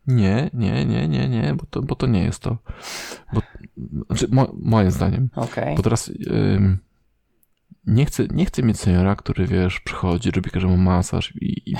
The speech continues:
Speaker 1: pierniczki piekie-, piecze. E, nie musi też być empa-, tak, te-, do końca empatyczny, tylko po prostu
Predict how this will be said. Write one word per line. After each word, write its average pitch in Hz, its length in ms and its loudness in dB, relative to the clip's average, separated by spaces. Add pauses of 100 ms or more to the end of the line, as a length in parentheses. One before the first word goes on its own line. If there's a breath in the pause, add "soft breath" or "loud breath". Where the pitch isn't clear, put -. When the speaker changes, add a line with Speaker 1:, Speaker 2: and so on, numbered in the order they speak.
(140)
Speaker 1:
pierniczki 90 440 0
piekie-, - 380 -6
piecze. 101 420 0 (1300 loud breath)
E, 101 880 2 (280)
nie 113 240 4
musi 135 220 2
też 139 140 -2
być - 140 -6
empa-, 127 240 0
tak, - 240 -6
te-, - 220 -2
do 110 120 -2
końca - 260 0
empatyczny, 113 640 0 (840 loud breath)
tylko - 200 -8
po - 20 -10
prostu 214 300 -2